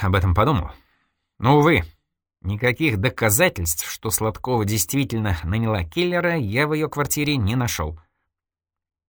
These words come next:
«А какие могут быть доказательства?» пожал плечами Степан. «Письменный контракт, что ли?»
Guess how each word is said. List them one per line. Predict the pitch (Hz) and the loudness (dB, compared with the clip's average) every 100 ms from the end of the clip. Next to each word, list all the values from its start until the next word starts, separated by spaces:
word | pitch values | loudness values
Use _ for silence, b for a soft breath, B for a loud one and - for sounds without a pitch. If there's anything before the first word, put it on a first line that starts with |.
| _ _ _ _ _ _ _ _ _ | _ _ _ _ _ _ _ _ _
«А | - | -8
какие | 90 113 135 | -4 -2 2
могут | 131 127 120 | 2 2 0
быть | 110 120 107 | 0 0 0
доказательства?» | 117 120 117 170 85 - 73 - _ _ _ _ _ _ - | 0 2 2 0 0 -2 -4 -14 _ _ _ _ _ _ -4
пожал | 95 82 110 110 - - | -2 2 2 0 -6 -12
плечами | - 92 - 90 | -4 -2 0 -2
Степан. | 80 - 82 73 - _ _ _ _ _ _ _ _ _ - | -2 -4 -6 -10 -12 _ _ _ _ _ _ _ _ _ 0
«Письменный | 165 - 139 143 | 2 4 4 2
контракт, | - 143 135 185 226 | 2 0 4 4 2
что | - - 87 | 0 -2 -4
ли?» | - | -6